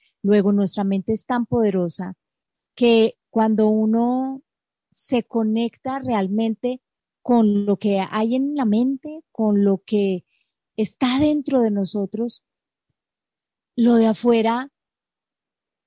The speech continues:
que es tan impermanente siempre, pues adquiere un sentido diferente, porque,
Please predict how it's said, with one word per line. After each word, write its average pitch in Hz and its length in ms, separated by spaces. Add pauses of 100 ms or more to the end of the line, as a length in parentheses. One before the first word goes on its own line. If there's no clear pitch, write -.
(120)
que 233 160
es - 340 (100)
tan 311 260
impermanente 202 880
siempre, 220 580 (540)
pues 220 480
adquiere 226 460
un 247 80
sentido 269 460
diferente, 214 640 (400)
porque, 208 680